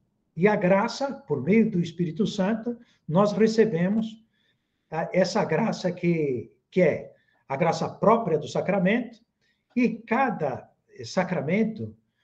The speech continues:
é, também, junto com ele, recebemos uma graça atual que pode vivificar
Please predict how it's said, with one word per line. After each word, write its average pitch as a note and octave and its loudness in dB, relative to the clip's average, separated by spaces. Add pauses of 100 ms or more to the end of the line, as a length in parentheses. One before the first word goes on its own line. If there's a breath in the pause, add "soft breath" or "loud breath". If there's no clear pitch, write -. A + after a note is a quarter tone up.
(320)
é, C#3 2
também, F3+ 6
junto F#3 2
com D#3+ -4
ele, G#3+ 4
recebemos G3+ 2
uma G#3 0
graça D3+ -2
atual D#3 -4
que - -6
pode C3+ -4
vivificar A3+ -2